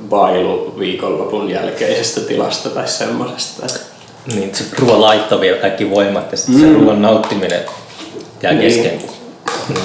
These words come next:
Speaker 2: on niin läkähtynyt.
Speaker 1: Niin. Tota.
Speaker 2: Se oli ruotokin. Oho. Mm.
Speaker 1: Joo, on tässä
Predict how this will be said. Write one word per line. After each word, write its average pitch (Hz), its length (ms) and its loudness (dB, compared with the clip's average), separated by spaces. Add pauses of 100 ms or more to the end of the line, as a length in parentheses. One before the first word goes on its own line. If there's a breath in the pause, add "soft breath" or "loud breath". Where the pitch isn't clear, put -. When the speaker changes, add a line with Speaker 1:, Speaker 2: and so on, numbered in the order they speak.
(120)
Speaker 2:
on 101 120 0
niin 98 160 2
läkähtynyt. - 560 -2 (280)
Speaker 1:
Niin. 101 480 -2 (1900)
Tota. 107 280 -6 (720)
Speaker 2:
Se - 60 0
oli - 100 4
ruotokin. - 500 2 (240)
Oho. 117 180 -4 (880)
Mm. 117 240 -6
Speaker 1:
Joo, 139 200 0
on 139 180 2
tässä 131 320 0